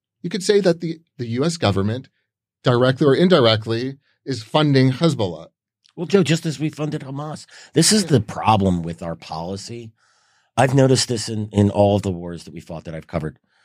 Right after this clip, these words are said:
Speaker 2: We believe that we could throw money at, at the problem. If we give Hamas money,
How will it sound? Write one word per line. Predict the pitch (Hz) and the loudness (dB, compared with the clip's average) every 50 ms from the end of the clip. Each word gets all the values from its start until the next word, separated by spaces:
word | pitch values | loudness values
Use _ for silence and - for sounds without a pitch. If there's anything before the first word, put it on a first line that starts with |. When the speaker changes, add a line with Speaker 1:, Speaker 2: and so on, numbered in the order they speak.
| _ _ _ _ _ | _ _ _ _ _
Speaker 2:
We | 76 95 120 135 | -2 0 2 2
believe | 131 147 143 127 120 117 113 113 95 | 4 4 4 4 4 4 4 4 4
that | 110 104 | 2 0
we | - 101 101 | 0 -2 -2
could | - 101 - | -2 -6 -10
throw | - 101 98 90 | -2 0 2 2
money | 90 85 82 82 80 | 4 2 2 0 -2
at, | 76 73 76 - 82 | -4 -8 -12 -14 -16
at | 80 69 | -18 -16
the | - 69 | -16 -20
problem. | - 80 78 73 73 65 65 127 - _ _ _ | -18 -16 -16 -16 -16 -18 -20 -20 -20 _ _ _
If | _ - | _ -10
we | 165 | -2
give | 175 190 151 | 0 0 2
Hamas | 165 160 160 156 156 139 - 123 | 4 4 4 4 4 2 2 0
money, | 107 101 110 117 123 127 127 120 113 - | 2 4 4 4 4 2 0 -2 -4 -10